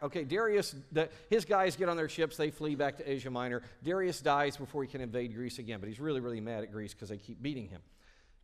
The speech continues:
His heir was, what was the fourth king's name? Xerxes. Xerxes took it a step further. He built a massive coalition. This coalition included <gasps>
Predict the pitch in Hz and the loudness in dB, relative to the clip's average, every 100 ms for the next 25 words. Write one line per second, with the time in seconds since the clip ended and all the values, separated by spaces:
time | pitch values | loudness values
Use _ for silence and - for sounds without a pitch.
0 | - 123 113 - 208 226 117 120 165 135 | -6 -4 -4 -6 -4 -2 0 -2 -4 -2
1 | 113 117 165 - - 135 139 143 165 170 | 0 2 0 -6 -6 -4 -4 -10 -8 -8
2 | - 165 175 180 214 - _ - _ _ | -8 -10 -8 -8 -10 -14 _ -20 _ _
3 | _ 113 180 - 104 - - _ 110 160 | _ 0 0 -2 -10 -12 -20 _ -6 -2
4 | 226 - 135 - 131 110 - 120 - 139 | -2 -4 -8 -8 -10 -10 -8 -8 -8 -8
5 | 107 92 - _ _ _ _ _ _ - | -8 -10 -18 _ _ _ _ _ _ -20
6 | - 147 135 147 147 131 123 127 143 156 | -8 -4 -2 -2 -4 -6 -4 -4 -6 -8
7 | 151 139 110 - 123 110 107 - 82 _ | -8 -8 -10 -6 -4 -2 -4 -8 -16 _
8 | _ - - - 170 - 214 180 175 160 | _ -20 -14 -6 -4 2 2 2 -2 -4
9 | 147 - 165 95 101 - - - 160 175 | -6 -2 -2 -2 -8 -14 -20 -16 -10 -6
10 | 185 202 190 | -4 -6 -8